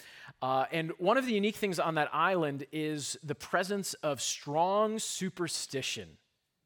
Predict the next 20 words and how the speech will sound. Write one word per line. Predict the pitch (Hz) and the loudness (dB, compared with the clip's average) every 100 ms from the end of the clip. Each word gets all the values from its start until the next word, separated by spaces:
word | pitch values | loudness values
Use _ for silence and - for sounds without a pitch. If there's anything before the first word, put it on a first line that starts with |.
| _ _ - - - - | _ _ -20 -18 -16 -6
And | 156 | 0
so | 214 | 4
it | |
was | 196 165 | 4 2
really | 220 349 330 | 2 4 4
interesting | 247 - 220 - - 143 135 143 | 0 -2 -4 -4 -2 0 -2 -4
talking | - 185 - 233 208 - | 2 2 4 0 -2 0
with | 160 156 | 0 0
the | - | -4
missionaries | 151 196 - 165 127 123 127 | -2 -2 -2 -2 0 0 2
about | 151 156 - - - | 4 4 2 -18 -6
how | - 240 311 | 6 6 6
they | 233 240 | 2 2
had | 214 202 | 4 2
sought | - 196 185 - - - - | 0 4 4 4 -4 -12 -2
to | 180 156 - | 0 0 -2
promote | - 185 180 185 262 294 | -6 -4 -2 0 -2 -2
the | 262 | -6
gospel, | 170 196 220 247 - - 135 113 117 160 | -4 2 4 4 0 -6 -4 -2 0 0
but | 151 | -2